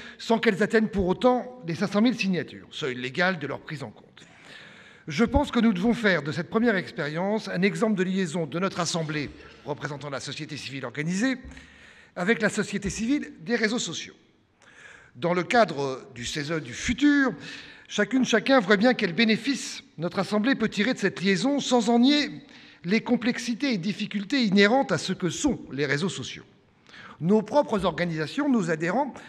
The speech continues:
sont eux-mêmes des utilisateurs, voire des initiateurs de ces pétitions.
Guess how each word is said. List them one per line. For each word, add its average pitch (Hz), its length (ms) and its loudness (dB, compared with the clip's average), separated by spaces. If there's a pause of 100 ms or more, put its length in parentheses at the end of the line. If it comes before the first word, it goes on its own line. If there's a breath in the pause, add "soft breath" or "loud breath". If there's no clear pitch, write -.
(140 loud breath)
sont 202 240 0
eux-mêmes 285 180 4
des 214 160 2
utilisateurs, 214 680 2 (680 soft breath)
voire 262 280 2
des 226 220 6
initiateurs 254 500 4
de 254 80 4
ces 220 160 0
pétitions. 175 460 -6